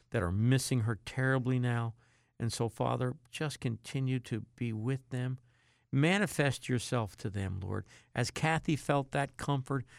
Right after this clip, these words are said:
I pray that they would feel the comfort, that they would feel the comfort that she's in your care right now. And Lord, uh, and, and as I've heard Jim say it so many times, and, and I agree that, and, and Mother <laughs> Angelica always says it,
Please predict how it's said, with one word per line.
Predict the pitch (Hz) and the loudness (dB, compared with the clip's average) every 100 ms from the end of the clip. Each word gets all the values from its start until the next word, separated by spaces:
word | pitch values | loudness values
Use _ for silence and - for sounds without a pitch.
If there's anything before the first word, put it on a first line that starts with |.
| - - | -20 -10
I | 117 | -8
pray | 120 - 147 139 | -8 -2 2 2
that | 131 - | 0 0
they | 131 139 | 2 4
would | 123 | 2
feel | - 120 107 | 0 -2 -2
the | 110 | -4
comfort, | - 104 92 85 - - - _ _ | -4 -6 -6 -10 -10 -20 -20 _ _
that | 127 123 | 0 2
they | 143 | 2
would | 147 | 2
feel | - 143 | 2 0
the | 131 | 0
comfort | - 143 131 139 131 | 0 0 0 0 0
that | 127 - | -2 -2
she's | - - 151 131 | -2 2 2 2
in | 131 135 | 2 4
your | 127 131 147 139 | 4 4 4 2
care | - - 139 123 | -4 -4 0 0
right | 110 104 92 | 0 -2 -2
now. | 95 90 90 - _ _ _ _ | -2 -2 -4 -8 _ _ _ _
And | 131 123 | 2 4
Lord, | 123 135 143 131 - - - _ - | 4 4 2 0 -8 -20 -20 _ -4
uh, | 120 120 117 - _ - | 0 2 0 -4 _ -12
and, | 92 - | -10 -6
and | 113 - | -6 0
as | 123 110 | 2 2
I've | 120 120 | 2 2
heard | 147 143 | 2 2
Jim | 110 151 139 | 4 4 4
say | - 151 | 2 2
it | - | 0
so | - 147 | 0 2
many | 143 135 | 2 0
times, | - 160 160 135 127 | -2 -2 0 0 0
and, | 127 - - - - | -2 -2 -10 -20 -2
and | 131 135 | 2 4
I | 135 | 4
agree | 127 107 131 147 139 | 2 0 2 4 4
that, | 127 123 120 | 4 2 2
and, | 123 113 | 0 2
and | 117 127 | 4 6
Mother | 147 147 | 6 6
<laughs> | 131 | 6
Angelica | 123 147 151 143 | 4 4 4 4
always | 135 143 143 135 127 | 4 4 4 2 2
says | 123 104 | 2 2
it, | 113 | -2